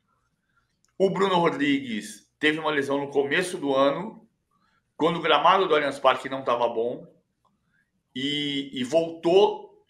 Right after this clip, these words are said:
e teve a lesão repetida no,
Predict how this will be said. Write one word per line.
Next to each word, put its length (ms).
e 100
teve 300
a 20
lesão 300
repetida 920
no, 840